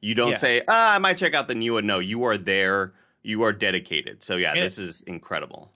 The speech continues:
Speaker 2: And I think that translates to the stickiness of it. 'Cause, like, you know, we're, you're talking about, like, the, the, you would have expected, like, five million, six million, which would have been huge numbers anyway, right?
Speaker 1: Yeah.
Speaker 2: And for the twelve million, you start to ask the question of, "How the fuck did we get here?" And I think it is the thing of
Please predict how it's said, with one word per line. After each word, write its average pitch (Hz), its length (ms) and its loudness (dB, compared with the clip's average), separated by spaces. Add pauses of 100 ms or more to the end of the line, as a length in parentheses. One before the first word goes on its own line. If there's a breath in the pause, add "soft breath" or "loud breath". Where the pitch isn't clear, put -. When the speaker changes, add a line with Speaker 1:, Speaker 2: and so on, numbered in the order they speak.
Speaker 2:
And 190 140 0
I 175 40 0
think 214 160 -4
that 208 140 0
translates 139 500 -8 (100)
to 147 120 -8
the 123 160 -4
stickiness 113 540 -10
of 104 120 -6
it. 104 220 -8
'Cause, 143 240 -2
like, 127 280 0 (260 soft breath)
you 170 80 -2
know, 123 420 0
we're, 175 140 2
you're 190 160 2
talking 185 200 0
about, 160 180 2
like, 139 140 -2
the, 131 120 -10
the, 139 200 -10
you 156 140 -2
would 156 60 2
have 143 100 2
expected, 127 340 -6
like, 113 140 -6
five 123 320 -2
million, 120 240 -8
six 120 240 -12
million, 120 240 -6
which - 140 -6
would 170 100 2
have 165 80 0
been 170 80 0
huge 143 300 -6
numbers 131 320 -6
anyway, 117 400 -4
right? 107 220 0
Speaker 1:
Yeah. 113 100 2
Speaker 2:
And 92 100 -2
for 151 80 -2
the 131 80 -2
twelve 143 300 -2
million, 127 500 -6 (240 soft breath)
you 147 100 -8
start 160 180 0
to 160 60 0
ask 143 140 2
the - 80 -14
question 135 320 -2
of, 113 160 -6 (300 soft breath)
"How 170 160 0
the 160 80 -2
fuck - 220 -2
did 135 100 -6
we 120 80 -6
get 135 220 0
here?" 110 360 -2
And 135 100 -2
I 143 60 2
think 143 200 -4
it 123 120 0
is 151 200 -2
the 131 80 -10
thing 147 260 -2
of 113 240 -2